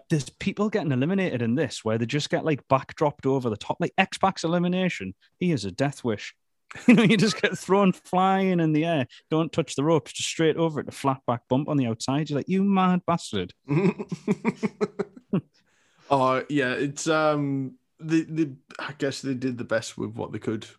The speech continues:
Speaker 2: but the, I just get to a point where you can't make it that interesting. Um,
Speaker 1: Aye.
Speaker 2: but
Speaker 1: I
Speaker 2: at
Speaker 1: do
Speaker 2: the s-
Speaker 1: enjoy the, this sounds like we're gonna shit on it, but it's just that it actually, the Rumble brings a bit of a dampener to it. To anyone listening to this, if, I doubt anyone listening will have not seen this Rumble 'cause it's so iconic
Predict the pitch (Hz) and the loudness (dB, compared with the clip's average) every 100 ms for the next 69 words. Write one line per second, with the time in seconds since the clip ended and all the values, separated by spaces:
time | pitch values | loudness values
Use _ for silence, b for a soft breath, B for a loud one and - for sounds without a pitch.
0 | _ _ - - 113 113 107 123 131 123 | _ _ -6 -6 -4 -4 -2 -4 -6 -8
1 | - - - 120 120 110 127 107 110 107 | -12 -10 -6 -4 -4 -2 -4 -2 -4 -4
2 | 110 - 117 107 107 - 101 92 107 101 | -6 -6 -6 -4 -8 -8 -8 -8 -10 -10
3 | 104 - - - b b b b - 113 | -10 -10 -14 -16 b b b b -8 -4
4 | 117 92 113 120 - B B B B B | -2 -4 -6 -8 -10 B B B B B
5 | B B B B B 226 190 240 302 277 | B B B B B 4 6 6 6 6
6 | 233 247 233 185 170 175 - 202 208 185 | 6 6 6 4 6 4 6 4 4 4
7 | 123 110 117 110 151 143 135 - 110 - | 2 2 2 2 2 2 0 0 -2 -2
8 | 131 - 117 110 113 - 123 107 104 104 | -2 -2 0 0 -4 -4 -2 0 0 2
9 | 120 113 110 110 110 101 90 95 95 113 | 4 4 2 0 0 -2 -2 -2 -2 -2
10 | 120 101 90 85 b b b - 175 196 | -2 -6 -6 -8 b b b 4 6 8
11 | 175 143 151 - 120 113 98 101 - 127 | 8 6 4 2 -2 0 2 0 -2 -6
12 | - B B - 117 151 160 127 120 110 | -6 B B -2 4 4 6 4 4 4
13 | 107 110 117 101 95 95 101 85 92 113 | 2 0 0 -2 0 2 2 0 0 -2
14 | - 107 95 92 - 98 90 85 104 90 | -2 -8 -6 -8 -6 -8 -6 -6 -6 -6
15 | - - 110 98 101 - 113 95 | -8 -6 -4 -6 -6 -6 -6 -8